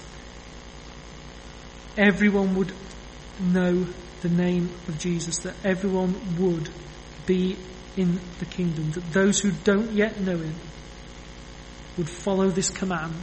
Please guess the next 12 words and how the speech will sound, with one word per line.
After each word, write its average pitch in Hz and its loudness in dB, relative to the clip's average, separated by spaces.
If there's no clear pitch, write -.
and 175 2
enter 175 2
the 170 -2
kingdom, 175 0
so 190 4
that 170 2
it 220 2
would 170 2
be 180 4
complete, 170 -2
so 190 2
that 180 2